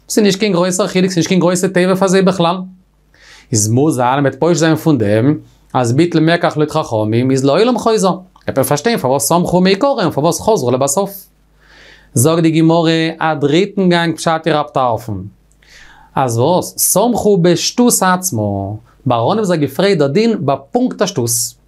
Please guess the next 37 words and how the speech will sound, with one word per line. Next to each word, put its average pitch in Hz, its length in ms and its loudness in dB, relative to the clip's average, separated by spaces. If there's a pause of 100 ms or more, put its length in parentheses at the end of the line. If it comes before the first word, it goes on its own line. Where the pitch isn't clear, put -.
(380)
דער 185 220 4
רב 175 160 0
טרפון 196 680 0
מחילה 190 640 2
גלייך. 185 640 -2 (340)
און 147 80 6
ווי 147 60 6
גייט 143 240 2
יעצט 120 200 -4
דא? 98 80 -6 (500)
און 110 80 4
לרבנן 202 680 2
איז 208 140 2
ער 226 100 2
נוי. 262 240 0 (440)
און 107 100 0
יד 165 260 2
לא 180 60 2
ייקח 196 300 0
על 214 100 2
העליונה, 226 680 2 (340)
ביז 196 260 2
ביי 156 140 4
די 147 140 4
שיערא, 208 680 2 (260)
קען 214 160 0
ער 214 60 -2
מאכן, 214 260 0
זיין 185 140 0
וואס 202 220 0
ער 196 60 2
וויל, 190 180 2
אדער 165 140 4
ביטול 180 240 2
מקח, 190 300 0
אדער 175 140 0
צוריקארבעטן. 139 680 0